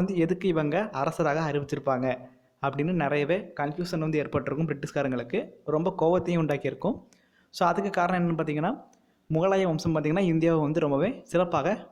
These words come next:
ஆட்சி புரிஞ்சிருப்பாங்க, அதனால தான் இவரை அரசராக அறிவிச்சிருப்பாங்க. So, இதுல உங்களுக்கு ரெண்டு கொஸ்டின் கேட்கலாம். என்ன கொஸ்டின் பார்த்தீங்கன்னா, முகலாய வம்சத்தின் கடைசி பேரரசர், அதுக்கப்புறம் முகலாய வம்சத்தின் கடைசி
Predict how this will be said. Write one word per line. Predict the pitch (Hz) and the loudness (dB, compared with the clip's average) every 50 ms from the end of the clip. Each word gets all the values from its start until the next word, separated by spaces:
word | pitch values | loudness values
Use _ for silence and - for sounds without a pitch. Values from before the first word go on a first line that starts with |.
| - 135 147 | -4 -2 -2
ஆட்சி | 156 147 - 160 147 | 0 0 0 0 2
புரிஞ்சிருப்பாங்க, | 151 147 143 143 135 - 135 127 135 185 240 269 - - - - - 131 | 2 2 0 -2 -2 -2 0 0 0 0 -2 -2 -6 -12 -14 -8 -4 -2
அதனால | 151 165 170 165 170 190 | 0 2 2 2 0 0
தான் | 190 170 143 | -2 -2 -2
இவரை | 147 170 180 160 | -2 -2 -2 -2
அரசராக | - 147 - 151 143 147 156 147 | -2 -4 -4 -4 -4 -2 -2 -2
அறிவிச்சிருப்பாங்க. | 135 139 131 131 - - - - 113 110 117 120 - - - - - _ _ _ _ _ _ _ _ _ _ _ _ _ _ _ _ _ _ _ _ _ _ _ _ _ _ _ _ _ _ _ - | -2 -4 -6 -8 -10 -10 -6 -6 -4 -4 -4 -6 -8 -10 -14 -20 -20 _ _ _ _ _ _ _ _ _ _ _ _ _ _ _ _ _ _ _ _ _ _ _ _ _ _ _ _ _ _ _ -8
So, | - 170 165 | -2 0 0
இதுல | 170 220 226 208 180 | 2 4 4 4 4
உங்களுக்கு | 165 156 147 151 - 185 165 | 2 2 0 0 0 0 2
ரெண்டு | 151 160 165 156 | 2 2 0 0
கொஸ்டின் | 156 - 165 165 156 147 | 0 2 0 0 0 0
கேட்கலாம். | 139 135 135 123 127 165 254 277 - - - - _ - 143 147 | -2 -2 -2 -2 -2 -2 -4 -4 -8 -14 -20 -18 _ -4 -4 -2
என்ன | 185 226 233 226 | 0 0 0 0
கொஸ்டின் | 196 170 196 190 180 | 0 0 0 -2 -2
பார்த்தீங்கன்னா, | 165 151 156 143 139 135 165 220 - - - - - _ _ _ _ _ _ _ _ _ _ _ - | -2 -2 -2 -2 -2 -2 -2 -4 -4 -8 -14 -20 -20 _ _ _ _ _ _ _ _ _ _ _ -4
முகலாய | 156 156 190 208 208 196 202 214 202 180 | -2 0 2 2 2 2 2 2 2 0
வம்சத்தின் | 160 156 - 151 - - 180 233 285 339 - - - - _ - - | 0 0 -2 -4 -2 -2 -2 -2 -2 -4 -6 -12 -20 -20 _ -8 -4
கடைசி | 139 143 170 170 - 180 190 190 - | -2 0 -2 -2 -2 -4 -6 -4 -2
பேரரசர், | 143 151 160 156 151 143 143 - - 208 - - - - - - _ _ _ _ _ _ - | -2 -2 0 0 -2 -2 -4 -2 -2 -2 -2 -4 -8 -16 -20 -20 _ _ _ _ _ _ -6
அதுக்கப்புறம் | 139 151 156 - 156 160 170 196 185 165 | -4 -4 -2 -2 0 2 2 2 2 2
முகலாய | 151 160 170 170 175 180 170 156 | 2 2 2 2 2 2 2 0
வம்சத்தின் | 143 143 - 143 - - 202 285 - - - 147 | -2 -4 -6 -8 -6 -6 -6 -6 -6 -6 -4 -2
கடைசி | 143 143 160 156 - 185 | 0 0 0 -2 -2 -2